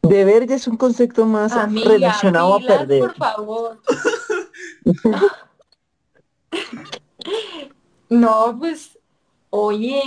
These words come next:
Speaker 2: no. Le tienes que reclamar de, oye,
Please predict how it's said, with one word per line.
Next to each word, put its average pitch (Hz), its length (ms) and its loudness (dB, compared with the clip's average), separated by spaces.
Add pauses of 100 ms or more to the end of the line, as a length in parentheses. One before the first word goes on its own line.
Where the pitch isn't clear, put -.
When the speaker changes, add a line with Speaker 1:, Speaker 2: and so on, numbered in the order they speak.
Speaker 2:
no. 214 760 -4 (800)
Le 226 220 0
tienes 220 600 -4
que 233 440 0
reclamar 226 880 -2
de, 262 160 -6
oye, 330 480 -2